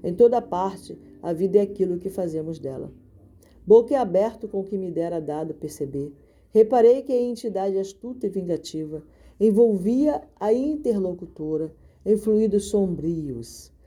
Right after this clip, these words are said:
à maneira dos hipnotizadores comuns.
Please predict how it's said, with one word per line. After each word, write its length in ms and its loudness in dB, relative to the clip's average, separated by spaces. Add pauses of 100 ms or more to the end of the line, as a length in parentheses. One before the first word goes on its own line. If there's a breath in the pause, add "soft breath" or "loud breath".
(160)
à 100 -6
maneira 540 4
dos 460 -4
hipnotizadores 1300 -4 (380)
comuns. 960 -8